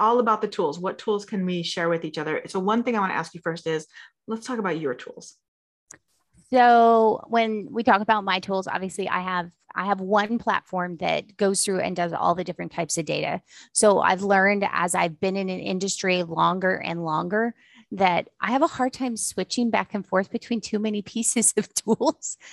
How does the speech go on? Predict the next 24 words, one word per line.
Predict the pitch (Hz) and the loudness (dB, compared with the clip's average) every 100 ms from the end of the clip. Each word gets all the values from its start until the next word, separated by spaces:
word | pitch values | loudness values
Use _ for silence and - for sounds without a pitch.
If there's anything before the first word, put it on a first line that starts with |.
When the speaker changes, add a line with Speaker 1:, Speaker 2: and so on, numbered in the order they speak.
| - | -8
Speaker 2:
'cause | 285 | -2
I | 311 | 2
can't | 302 - | 2 2
remember | 240 240 262 | 2 2 2
how | 254 226 | 0 -2
to | 196 | 0
run | 180 196 | -2 -2
them | 233 233 | -4 -2
all | 240 | -2
when | 240 208 | -2 -4
you | 190 | -4
start | 208 196 | -4 -2
getting | 202 196 190 | -2 -4 -4
into | 185 180 | -6 -6
data | 165 185 180 | -2 0 2
deep | 160 156 - | 0 -4 0
dives. | 147 156 | 0 0
So | - 196 | 0 0
I | - 226 | 2 0
liked | 262 247 - | 0 -2 -2
having | 214 214 214 | -4 -2 -2
them | 208 - - - - | -4 -6 -18 -12 0
all | 190 196 | 4 4
together. | 190 196 175 160 175 | 2 0 2 2 0